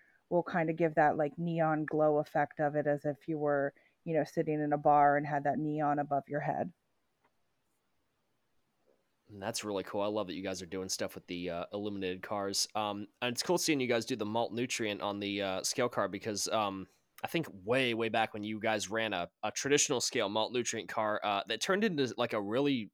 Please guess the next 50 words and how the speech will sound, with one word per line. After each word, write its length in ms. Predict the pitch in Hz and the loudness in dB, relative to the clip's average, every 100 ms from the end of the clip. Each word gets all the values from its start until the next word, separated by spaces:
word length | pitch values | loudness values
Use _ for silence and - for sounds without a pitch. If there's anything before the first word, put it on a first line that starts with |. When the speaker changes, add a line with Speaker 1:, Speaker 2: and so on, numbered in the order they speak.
| 110 | -12
Speaker 2:
weird 340 | 107 123 117 | -6 -4 0
sleeper 540 | - - 101 120 170 | 2 2 2 -4 -4
collectible 640 | 135 110 90 - 101 76 71 _ | -4 -4 -6 -6 -12 -12 -14 _
where 160 | 117 113 | -6 -4
the 80 | 110 | -4
car 260 | - 123 | 0 0
was, 160 | 120 104 | 0 -4
like, 140 | 107 _ | -6 _
really, 420 | 120 110 120 120 | -14 -6 -2 0
really 300 | 110 110 110 | -2 -2 -4
crazy 380 | 101 123 110 107 | -4 -2 -2 -4
priced, 520 | 90 110 110 98 - - | -4 -2 0 -2 -4 -4
um, 420 | 95 92 90 95 | -4 -6 -8 -10
on 120 | 110 107 | -8 -6
the 60 | |
secondhand 440 | - 123 110 101 98 | -4 -4 -4 -6 -2
market. 380 | 98 107 98 - | -2 -2 -4 -6
It 80 | |
was 140 | 101 92 | -8 -6
a 60 | |
really 180 | 101 101 | -4 -6
desirable 460 | 92 95 101 98 90 | -6 -2 0 0 -4
car. 240 | 110 107 | 0 0
So 320 | - 104 92 - - - | 0 -2 -4 -6 -18 -10
it's 140 | - | -6
cool 100 | - | -2
to 80 | 151 | 0
see 140 | 131 120 | 0 2
that 180 | 117 | 0
scheme 260 | - 120 104 | -2 -4 0
back. 220 | 113 117 | 2 2
I 40 | 98 | 0
bet 120 | 104 | -4
a 60 | |
bunch 220 | 90 110 - | -4 -6 -6
of 40 | |
people 220 | 113 101 | -10 -12
will 40 | 92 | -14
be 60 | |
picking 240 | - 113 95 | -14 -10 -6
that 140 | 101 | -4
up 100 | 113 | -6
just 160 | 104 - | -6 -4
for 80 | |
that 140 | 104 95 | -2 -2
reason. 280 | 107 110 90 _ _ | -4 -6 -10 _ _
Some 180 | - 101 | -12 -6
little 180 | 104 95 | -4 -2
Lionel 380 | 98 104 104 107 | -2 -2 -4 -6
history. 420 | 101 - 95 | -8 -10 -12